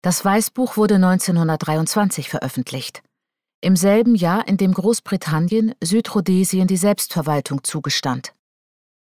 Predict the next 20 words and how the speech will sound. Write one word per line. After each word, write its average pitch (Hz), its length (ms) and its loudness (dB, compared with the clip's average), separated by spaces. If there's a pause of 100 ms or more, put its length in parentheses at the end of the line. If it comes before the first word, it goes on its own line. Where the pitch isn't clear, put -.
(500)
In 180 120 2
den 190 140 4
verfassungsrechtlichen 208 960 0
Vereinbarungen 165 800 2
der 139 100 0
Selbstverwaltung, 160 920 -2 (460)
auf - 140 -4
die 226 160 2
sich 214 180 0
Großbritannien 180 880 0
und - 160 -2
seine 147 240 0
Kolonie 151 480 0
einigten, 180 640 0 (640)
behielt 190 320 2
sich 277 180 -2
Großbritannien 214 840 0
das 185 220 -2
Recht 160 280 -4
vor, 220 300 -2